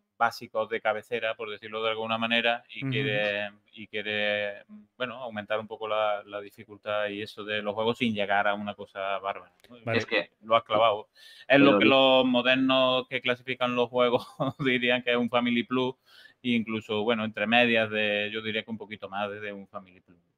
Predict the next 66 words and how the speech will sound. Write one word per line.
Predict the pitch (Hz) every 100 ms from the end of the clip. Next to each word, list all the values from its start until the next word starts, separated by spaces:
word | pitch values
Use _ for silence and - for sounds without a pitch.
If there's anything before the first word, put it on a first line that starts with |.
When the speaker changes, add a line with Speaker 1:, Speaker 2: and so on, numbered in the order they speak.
| _ _
Speaker 2:
Bueno, | 120 110
yo, | 107 117 101
Speaker 1:
Eh, |
Speaker 2:
yo, | 98 127 139
yo | 123 143
los | 151
Speaker 1:
no | 147 117
Speaker 2:
estoy, | 139 139
yo | 123 127
estoy, | 147 143
vi-, | 117 127 110 110
eh, | 110 113
a | 107
mí |
me | 110 104
encanta | 101 123 131
cambiar | 123 123 120 123 - - _
conceptos | 120 113 127 127 120
a | 117
día | 117
Speaker 1:
Ujú. | 113
Speaker 2:
de | 113
hoy, | 120 147 143
intentar | 107 110 104 117 113
que | 120
se | 120
hagan | 120
famosos, | 120 120 -
no | 107 101
lo, | 107
no | 107 98
lo | 95
consigo, | 87 - 131 - _ _
¿vale? | 139
No | 104
lo | 101 101
consigo, | 95 - 147
Speaker 1:
Ujú. | - _ _
Speaker 2:
pero | 104 92
yo | 104
lo |
intento, | 104 107 139 120 92
¿vale? | 107 160 - - -
Eh, | 107 104 104
igual | 120 107 123 131
que | 143 131
yo | 135
he, | 139 135 135
he, | 131 127 131 -
he | 131
dejado | 131 143 135
de | 131
decir | 117 131
juegos | - 120 123
de |
mesa | 127 120 123
modernos | 123 123 107
y | 101
lo |
he | 104
llamado | 117 117
juegos | - 110 113
de | 117
mesa | 110 110
de |
autor, | 104 101 139 139 -